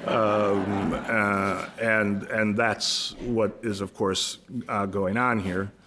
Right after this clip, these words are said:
Now, I mention this, and I, and I should add a, a, a kind of caveat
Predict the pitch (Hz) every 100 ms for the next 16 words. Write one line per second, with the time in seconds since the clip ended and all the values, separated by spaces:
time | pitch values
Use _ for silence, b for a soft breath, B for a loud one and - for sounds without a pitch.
0 | B B B B B B - _ _ _
1 | _ _ _ _ _ _ _ _ _ -
2 | - - 156 147 143 165 190 - 120 92
3 | 90 - - - _ _ 123 120 110 107
4 | 147 127 120 - 160 139 92 78 - 135
5 | 123 110 90 - - 104 101 - - 113
6 | - - - 120 87 - 135 117 82 80
7 | 76